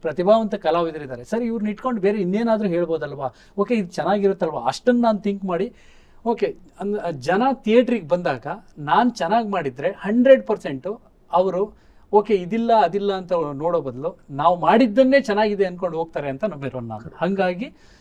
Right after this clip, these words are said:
so ಥಿಯೇಟರ್ ಒಳಗಡೆ ಯಾರು ಬರ್ತಾರೆ ಅವರಿಗೆ ಈ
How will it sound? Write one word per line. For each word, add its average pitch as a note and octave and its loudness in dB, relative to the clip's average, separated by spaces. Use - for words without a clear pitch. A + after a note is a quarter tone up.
so B3 4
ಥಿಯೇಟರ್ A#3 6
ಒಳಗಡೆ F#3 0
ಯಾರು D#3 -2
ಬರ್ತಾರೆ C#3 -12
ಅವರಿಗೆ F3 -6
ಈ C#3+ -10